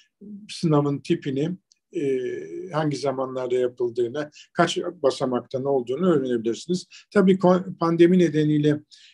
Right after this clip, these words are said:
iki yıldır bu sınavlar askıya alınmıştı. Şimdi bu sene yeniden açılıyor. Bu önemli bir,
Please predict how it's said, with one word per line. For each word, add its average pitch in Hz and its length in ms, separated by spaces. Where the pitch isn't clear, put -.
iki 180 220
yıldır 151 420
bu 151 220
sınavlar 131 520
askıya 131 400
alınmıştı. 123 400
Şimdi 165 260
bu 175 60
sene 139 280
yeniden 135 520
açılıyor. 143 560
Bu 175 200
önemli 147 420
bir, 180 320